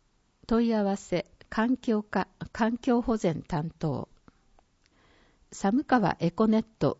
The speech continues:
目くじり川クリーン作戦。目くじり川周辺のゴミ拾い等を行います。時、五月十五日土曜日、午前九時から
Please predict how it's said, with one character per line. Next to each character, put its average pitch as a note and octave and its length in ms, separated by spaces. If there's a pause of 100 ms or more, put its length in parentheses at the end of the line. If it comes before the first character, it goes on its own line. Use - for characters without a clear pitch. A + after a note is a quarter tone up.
目 E3+ 200
く A#3+ 140
じ C#4 140
り C#4 140
川 D3+ 300
ク - 200
リ G3+ 160
ー G3+ 60
ン G3+ 40
作 - 300
戦。 A#2+ 320 (1080)
目 F3+ 160
く B3 140
じ C4 140
り D4 100
川 G3+ 240
周 F#3 260
辺 F3+ 260
の F3+ 200 (120)
ゴ D#3+ 160
ミ G3+ 120
拾 A3+ 300
い D#3 60
等 F3 240
を D#3 220
行 C#3+ 280
い D3+ 240
ま C#3 160
す。 - 260 (720)
時、 - 420 (440)
五 A#3 120
月 A3 300
十 G3+ 240
五 F#3 160
日 D#3+ 540
土 D#3 160
曜 F#3+ 220
日、 - 200 (540)
午 A3 200
前 F3 200
九 B3+ 160
時 G3+ 160
か D3 160
ら D#3 200